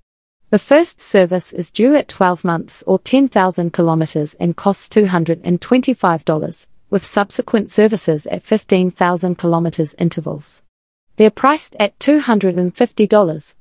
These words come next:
four hundred dollars, five hundred and fifty dollars, and two hundred and twenty-five dollars.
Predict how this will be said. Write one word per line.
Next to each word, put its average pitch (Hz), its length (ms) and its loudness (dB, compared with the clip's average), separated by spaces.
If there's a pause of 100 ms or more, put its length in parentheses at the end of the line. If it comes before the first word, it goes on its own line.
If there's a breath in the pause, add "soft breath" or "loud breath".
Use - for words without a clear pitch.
(120)
four 220 280 2
hundred 208 340 0
dollars, 180 460 0 (200)
five 220 300 0
hundred 196 360 -2
and 175 200 -2
fifty 233 320 0
dollars, 175 400 2
and 180 200 -2
two 269 220 2
hundred 170 420 0
and 180 160 -2
twenty-five 240 640 -2
dollars. 156 480 -4